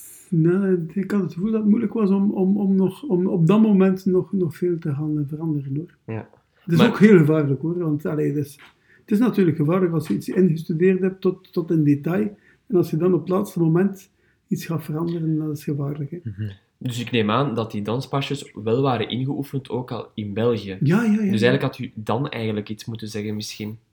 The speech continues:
Speaker 1: Ja, maar dat was natuurlijk... De schaal was ook kleiner, hè. Dus de schaal was, was niet zo groot. Allee, als we dan
Speaker 2: Mhm.
Speaker 1: toen, toen we dat podium zagen, dat was ook <laughs> veel, veel groter dan wij eigenlijk ooit, eh,
Speaker 3: Had je gedacht, ja.
Speaker 1: gedacht, hè.
Speaker 2: En was het dan net iets negatiefs of iets positiefs dat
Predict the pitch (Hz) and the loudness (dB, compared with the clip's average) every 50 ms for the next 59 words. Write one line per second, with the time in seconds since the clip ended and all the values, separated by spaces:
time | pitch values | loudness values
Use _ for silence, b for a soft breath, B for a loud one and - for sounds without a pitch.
0 | _ - 180 156 156 156 170 185 - - - 185 160 156 156 185 214 226 220 214 | _ -2 2 2 2 2 0 -2 -8 -6 0 2 2 4 4 4 4 4 2 2
1 | 185 - 220 214 196 160 151 143 - - - 196 220 262 262 240 190 165 175 160 | 0 0 0 0 0 0 -2 -4 -6 -6 -4 -4 -2 -2 -2 0 0 0 0 -2
2 | 160 - 208 - - _ _ _ - - 180 165 156 151 147 156 160 180 220 - | -2 -6 -8 -8 -10 _ _ _ -4 -2 -2 -2 -2 -4 -4 -4 -4 -6 -6 -8
3 | - _ _ _ _ _ _ _ _ _ _ _ _ _ _ _ _ _ _ _ | -10 _ _ _ _ _ _ _ _ _ _ _ _ _ _ _ _ _ _ _
4 | - 165 143 - - - 214 170 139 - - 180 190 226 226 196 165 147 - 185 | -6 -6 -6 -6 -4 -4 -4 -4 -4 -4 -2 -2 0 0 2 2 0 0 -2 -2
5 | 170 147 165 160 160 - 151 139 117 139 135 135 131 - 143 135 147 165 156 143 | -2 0 0 -2 -2 -2 -2 -2 -2 -2 -4 -6 -6 -6 -6 -6 -6 -6 -6 -6
6 | 131 - - 135 135 135 127 - - - 151 147 147 156 180 - - - 170 160 | -6 -6 -4 -4 -2 -4 -4 -4 -2 0 2 2 2 0 -2 -4 -2 0 2 4
7 | 151 147 139 143 131 - - 190 190 170 170 170 160 147 160 175 208 208 202 190 | 4 4 2 0 -2 -2 -2 -2 0 0 2 2 2 2 2 2 2 4 4 4
8 | 175 165 165 170 147 143 185 - - - - - - - - B B B B B | 4 4 4 4 4 2 2 0 -2 -2 0 0 0 -2 -4 B B B B B
9 | - - 208 208 202 190 139 185 190 170 135 151 185 220 220 233 208 190 156 151 | 0 2 2 2 2 4 6 8 8 8 10 8 8 8 6 6 4 4 6 6
10 | 156 151 151 143 151 156 156 151 147 147 147 170 165 151 156 - - - - 151 | 6 8 8 6 6 4 2 0 -2 -2 0 -2 -2 -2 -4 -8 -14 -10 -8 -6
11 | 151 147 156 170 123 113 - 120 117 110 110 117 127 - _ - 151 147 139 147 | -4 -4 -4 -6 -8 -12 -12 -14 -14 -12 -12 -12 -14 -16 _ -16 -10 -6 -4 -2
12 | 143 131 143 165 160 - - 160 170 190 190 - _ _ - 131 123 110 117 113 | -2 0 -2 -4 -6 -6 -6 -8 -6 -8 -10 -12 _ _ -6 -4 -2 -2 -2 -4
13 | 110 98 - 101 98 101 101 98 - - - 120 - - - 98 98 104 117 135 | -4 -6 -6 -6 -4 -4 -6 -8 -10 -12 -14 -14 -14 -14 -12 -8 -6 -4 -4 -6
14 | 143 - - 190 196 196 190 147 120 - 104 95 - - - - 156 151 127 113 | -6 -6 -8 -8 -6 -6 -4 -6 -6 -6 -8 -14 -14 -16 -12 -10 -8 -8 -8 -8
15 | - - 107 104 95 - | -8 -8 -8 -8 -8 -8